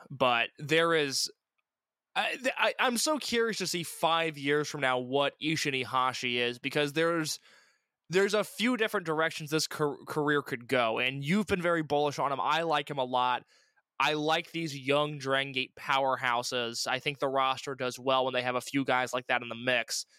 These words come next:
There's, I, I, I'm still very high on Ricky. I think Ricky, assuming he comes back ever at this point, has major headline star potential to him, just given the charisma that he radiates.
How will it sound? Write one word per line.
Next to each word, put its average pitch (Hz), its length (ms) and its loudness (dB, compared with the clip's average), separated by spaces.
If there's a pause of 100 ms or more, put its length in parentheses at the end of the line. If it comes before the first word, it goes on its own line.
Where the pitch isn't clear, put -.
(960)
There's, 202 440 0
I, 214 100 2 (100)
I, 202 160 0
I'm 220 160 0
still 247 200 2
very 233 220 0
high 190 160 0
on 190 140 0
Ricky. 160 400 -6
I 156 100 2
think 160 220 -6
Ricky, 151 340 0
assuming 143 680 -2
he 135 460 -2 (460)
comes 139 260 -2
back 131 320 2
ever 139 240 2
at 123 80 -2
this 139 160 0
point, 131 380 0 (400)
has 151 320 2
major 156 640 0
headline 147 580 -2
star 135 340 0
potential 143 520 -2
to 147 180 0
him, 131 80 -2
just 143 180 0
given 156 220 0
the 139 80 0
charisma 139 480 -2
that 127 140 0
he 123 80 -2
radiates. 131 600 -2